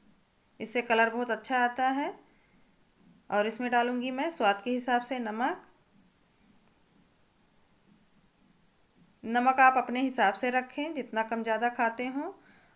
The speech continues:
और इसमें डाल दूँगी मैं लगभग दो गिलास पानी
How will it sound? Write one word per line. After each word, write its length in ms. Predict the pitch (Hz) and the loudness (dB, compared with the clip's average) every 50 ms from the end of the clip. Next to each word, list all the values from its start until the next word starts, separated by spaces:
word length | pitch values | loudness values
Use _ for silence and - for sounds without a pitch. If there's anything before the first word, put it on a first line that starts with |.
| _ - | _ 0
और 160 | 196 208 214 | 2 2 2
इसमें 280 | 226 226 - 240 240 226 | 2 -2 -2 -4 0 2
डाल 180 | 233 226 226 233 | 4 4 4 4
दूँगी 260 | 240 240 240 240 254 | 2 -2 -2 -2 -2
मैं 160 | 247 254 254 254 | -2 -2 -2 0
लगभग 600 | 240 208 190 190 185 196 233 262 285 294 - - - _ _ _ _ _ _ _ - - _ _ _ - | 2 2 2 2 2 -4 0 0 0 -2 -4 -12 -20 _ _ _ _ _ _ _ -20 -20 _ _ _ -14
दो 240 | 208 190 233 247 262 | -6 -2 0 0 0
गिलास 400 | 240 247 240 226 247 269 - - - | 0 0 2 2 2 2 0 0 0
पानी 320 | 220 202 196 208 233 277 | 2 2 2 2 0 -4